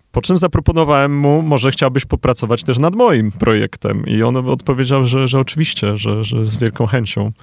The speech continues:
Więc komiksy nas znowu połączyły i, i cieszę się, ponieważ nawet jeżeli, e, nie zarobimy jakichś wielkich pieniędzy w, na komiksach, bo, bo ten rynek w Polsce jest mały,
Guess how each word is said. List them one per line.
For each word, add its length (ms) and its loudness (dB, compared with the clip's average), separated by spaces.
Więc 280 0
komiksy 360 0
nas 420 0
znowu 300 0
połączyły 840 -2
i, 380 -2
i 40 2
cieszę 320 0
się, 220 -4
ponieważ 440 0
nawet 320 0
jeżeli, 500 0
e, 260 2
nie 180 0
zarobimy 420 2
jakichś 260 0
wielkich 280 0
pieniędzy 580 0
w, 220 -18
na 160 -4
komiksach, 580 -2
bo, 200 0
bo 120 -2
ten 160 0
rynek 260 0
w 40 -20
Polsce 340 -2
jest 140 -2
mały, 360 0